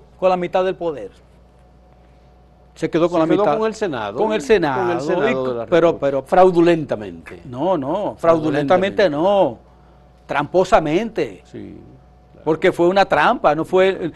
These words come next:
Speaker 1: no fue un fraude, el, porque los votos estaban ahí, fue que
Speaker 2: Igual que en el noventa, Balaguer igual le hizo fraude a Juan Bosch también.
Speaker 1: Claro que sí, y en el noventa y cuatro.
Speaker 2: Ay, al, y al P L D. Sí,
Speaker 1: Entonces,
Speaker 2: sí, claro.
Speaker 1: los mataderos
Speaker 2: No, no, en el noventa fue Juan Bosch.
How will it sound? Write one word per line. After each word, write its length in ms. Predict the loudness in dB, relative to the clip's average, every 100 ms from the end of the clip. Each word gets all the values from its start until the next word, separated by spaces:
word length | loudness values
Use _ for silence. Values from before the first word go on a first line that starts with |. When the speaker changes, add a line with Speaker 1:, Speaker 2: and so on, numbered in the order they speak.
| -10 0
Speaker 1:
no 140 | 4
fue 140 | 6
un 80 | 4
fraude, 380 | 6 8 10 8
el, 260 | 4 -2 0
porque 260 | 2 4
los 100 | 4
votos 220 | 6 4 4
estaban 280 | 4 4
ahí, 340 | -2 -4 -4 -6
fue 160 | -6
que 180 | -8 -8 -12 _ _ -20 _ _ -14
Speaker 2:
Igual 320 | -2 0 0
que 100 | -2
en 60 | -4
el 120 | 0
noventa, 560 | 0 0 -2 -4 -4
Balaguer 400 | -2 -2 -2 -4
igual 300 | -2 0 -2
le 60 | -2
hizo 180 | -8 -8
fraude 360 | 0 0 2
a 40 | 0
Juan 220 | -2 -4
Bosch 240 | -4 -6 -8
también. 260 | -8 -4
Speaker 1:
Claro 300 | -2 0 -2
que 120 | -4 -10
sí, 180 | -8 -6 -6 -2
y 40 |
en 40 | 0
el 80 |
noventa 260 | 0 -2 -4
y 40 |
cuatro. 360 | -8 -8 -8 -8
Speaker 2:
Ay, 140 | -4
al, 240 | -2 -2 -2
y 140 | 2
al 160 | 2 2
P 60 | -2
L 160 | -2
D. 320 | -2 -6 -8 -16 -20 _ _ _ -8
Sí, 60 |
Speaker 1:
Entonces, 460 | 0 2 2 0 -4
Speaker 2:
sí, 20 |
claro. 160 | -2 0
Speaker 1:
los 100 | 2
mataderos 480 | 0 0 0 2
Speaker 2:
No, 120 | 4 6
no, 80 |
en 80 | 4
el 100 | 4
noventa 420 | 2 2 2 0
fue 160 | 2 2
Juan 220 | 4 2
Bosch. 380 | -2 -8 -12